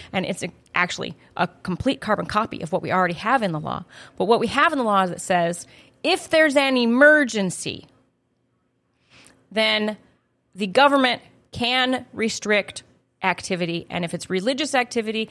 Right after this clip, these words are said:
they have to restrict it the same as secular activity. And they have to have a compelling government interest, which generally means money. So, you know, we spent money on these vaccines. You guys all have to have them because that's our compelling interest. Um, but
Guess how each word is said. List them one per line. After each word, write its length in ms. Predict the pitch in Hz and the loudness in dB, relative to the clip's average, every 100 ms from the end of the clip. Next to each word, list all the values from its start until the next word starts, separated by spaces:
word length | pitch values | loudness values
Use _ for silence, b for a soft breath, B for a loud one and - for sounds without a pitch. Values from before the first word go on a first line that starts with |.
| B | B
they 80 | - | -10
have 200 | 165 214 | -4 -4
to 60 | - | -2
restrict 300 | 269 262 247 | -4 -4 -8
it 60 | 247 | -8
the 60 | |
same 240 | 233 214 202 | -6 -4 -6
as 80 | |
secular 400 | - 185 - 180 | -6 -8 -6 -6
activity. 440 | 175 170 175 170 170 - | -6 -6 -8 -6 -8 -4
And 340 | 302 320 180 - B B | 0 0 -2 -6 B B
they 80 | 185 | -4
have 180 | 202 202 | -4 -4
to 60 | |
have 240 | 196 175 170 | -4 -4 -6
a 120 | - 170 | -10 -10
compelling 420 | 165 180 165 175 | -8 -4 -4 -2
government 340 | 165 165 - | -4 -6 -6
interest, 400 | 165 - - - - B B | -8 -8 -14 -16 -20 B B
which 240 | 180 - - - | -4 -4 -10 -2
generally 280 | 240 233 | 0 2
means 240 | 202 185 - _ | 0 -2 -6 _
money. 320 | 202 247 190 - _ B B B | 0 0 0 -10 _ B B B
So, 220 | - 190 | -2 0
you 100 | 190 | 0
know, 100 | 202 | -4
we 120 | 175 | -4
spent 240 | 214 240 220 | -2 -2 0
money 180 | 226 214 | 0 0
on 80 | |
these 120 | 202 185 | -2 0
vaccines. 380 | 185 - 185 | -2 -2 -6
You 60 | 202 | -2
guys 140 | 196 | -2
all 80 | 160 | -2
have 120 | 165 - | -6 -4
to 40 | |
have 240 | 190 285 | 0 2
them 160 | 240 233 | 2 -2
because 240 | 185 185 | -2 -2
that's 200 | 180 202 | 0 0
our 100 | 170 | -2
compelling 340 | 160 175 - 147 | -8 -8 -8 -8
interest. 340 | 156 - - - B B - | -10 -12 -18 -20 B B -2
Um, 360 | 185 175 - - b b - | 0 0 -4 -16 b b -2
but 320 | 208 202 - | 2 2 -2